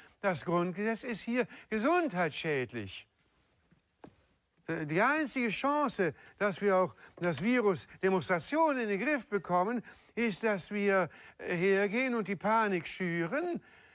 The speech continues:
Denn, äh, das sehen wir ja, der Ungehorsam wird immer stärker. Das haben wir schon gesehen an den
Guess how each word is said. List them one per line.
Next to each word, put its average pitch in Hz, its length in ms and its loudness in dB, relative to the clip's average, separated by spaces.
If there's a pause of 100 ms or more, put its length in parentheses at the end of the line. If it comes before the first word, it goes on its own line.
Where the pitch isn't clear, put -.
(180)
Denn, 202 340 0
äh, 190 460 -2
das 180 220 -2
sehen 185 280 0
wir 214 100 2
ja, 262 260 2
der 214 120 2
Ungehorsam 214 720 0
wird 185 200 -2
immer 190 200 -2
stärker. 175 720 0 (240)
Das 190 120 -4
haben 240 120 2
wir 208 80 0
schon 196 160 -2
gesehen 202 420 0
an 190 140 -2
den 175 180 -4